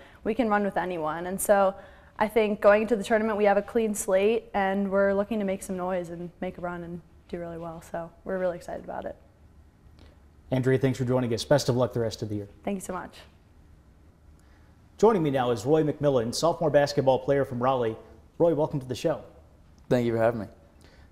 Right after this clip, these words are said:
Speaker 2: W N L put together one of its best performances of the season on Saturday as you beat Roanoke ninety-seven to eighty-three. What led to such a good showing against the Maroons?
Speaker 3: Yeah, it was a great win. Um,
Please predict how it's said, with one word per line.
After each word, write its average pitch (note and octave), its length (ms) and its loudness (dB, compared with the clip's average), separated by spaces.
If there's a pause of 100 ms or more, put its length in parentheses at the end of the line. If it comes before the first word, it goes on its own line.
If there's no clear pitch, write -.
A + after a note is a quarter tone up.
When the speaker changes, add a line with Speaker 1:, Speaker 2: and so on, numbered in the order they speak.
(260)
Speaker 2:
W E3+ 200 6
N E3 40 4
L D#3 100 6
put D#3+ 140 -2
together C3+ 340 6
one C3+ 160 2
of B2 80 2
its A#2+ 120 -6
best - 280 4
performances C3+ 520 0
of A#2+ 140 -4
the A#2 60 -4
season B2+ 340 -2
on A#2+ 100 -2
Saturday A#2 460 -2
as G#2+ 100 -8
you A2+ 60 -4
beat B2+ 160 -4
Roanoke A#2+ 540 -2
ninety-seven C3+ 540 4
to - 120 0
eighty-three. B2 500 -2 (220)
What G#3 140 4
led D#3 180 6
to C3 80 -2
such C3 240 0
a B2 60 -2
good A2+ 160 -2
showing A#2 300 -2
against G#2+ 280 -6
the A2+ 60 -4
Maroons? G#2+ 460 -6 (520)
Speaker 3:
Yeah, C3 160 10
it B2+ 80 10
was B2+ 160 6
a B2 60 2
great A#2+ 240 8
win. A#2+ 320 0
Um, G#2 400 0